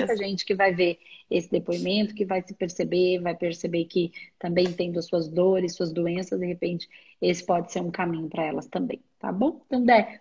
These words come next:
Speaker 2: muito,
Speaker 1: Tá
Speaker 2: muito,
Speaker 1: bom.
Speaker 2: muito obrigada. A gente vai encerrando por aqui. E
Speaker 1: Obrigada.
Speaker 2: obrigada pela confiança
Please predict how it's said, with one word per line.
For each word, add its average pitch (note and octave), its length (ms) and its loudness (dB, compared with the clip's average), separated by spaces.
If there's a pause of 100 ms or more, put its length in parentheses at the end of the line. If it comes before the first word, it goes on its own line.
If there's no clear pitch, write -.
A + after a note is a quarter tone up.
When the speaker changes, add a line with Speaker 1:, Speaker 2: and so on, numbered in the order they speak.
(160)
Speaker 2:
muito, B3+ 220 8
Speaker 1:
Tá A3 80 12
Speaker 2:
muito, G#3+ 100 8
Speaker 1:
bom. F#3+ 100 10
Speaker 2:
muito A3+ 200 4
obrigada. F#3+ 600 0 (120)
A B3 40 -2
gente G#3+ 240 2
vai G#3+ 120 6
encerrando G3 720 2
por F#3+ 140 -4
aqui. B3 440 2 (400)
E C4 280 8
Speaker 1:
Obrigada. F#3 800 10 (240)
Speaker 2:
obrigada G#3+ 600 6 (200)
pela A#3+ 220 10
confiança G3+ 880 0